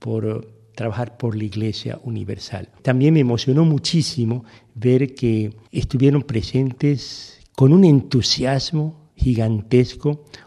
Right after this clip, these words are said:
obispos, sacerdotes, religiosas, religiosos, niños, jóvenes,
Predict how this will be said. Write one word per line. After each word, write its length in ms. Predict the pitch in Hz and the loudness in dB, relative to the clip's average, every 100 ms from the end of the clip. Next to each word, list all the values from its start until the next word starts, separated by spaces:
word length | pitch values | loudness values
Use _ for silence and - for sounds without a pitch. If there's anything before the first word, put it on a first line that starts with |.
| _ | _
obispos, 840 | 160 135 139 135 - - 139 131 - _ | 0 2 2 -2 -8 -4 -4 -4 -10 _
sacerdotes, 1200 | - 147 127 139 113 110 127 123 135 117 165 120 | -4 -4 -2 -4 -2 -4 -6 -6 -10 -8 -8 -2
religiosas, 960 | 139 131 117 127 123 127 - 139 117 | 0 0 -4 -2 -2 -2 -6 -8 -4
religiosos, 880 | 131 131 117 - 127 127 - 131 117 - _ | -2 -2 -6 -6 -4 -4 -6 -8 -8 -16 _
niños, 680 | 135 127 131 135 131 131 131 | -2 2 2 2 -2 -6 -8
jóvenes, 840 | - - 127 131 131 127 127 117 | -14 -2 0 0 -2 -4 -4 -8